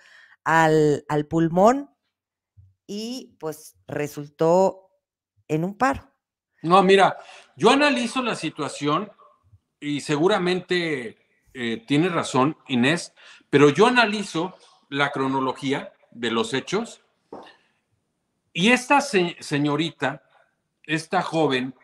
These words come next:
Speaker 2: porque estaba joven, pues lo que hacía era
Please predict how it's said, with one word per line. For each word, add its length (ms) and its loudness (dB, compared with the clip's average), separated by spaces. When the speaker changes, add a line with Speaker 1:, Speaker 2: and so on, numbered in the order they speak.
Speaker 2:
porque 200 -8
estaba 280 4
joven, 480 -2
pues 180 4
lo 140 2
que 120 -2
hacía 680 -2
era 340 0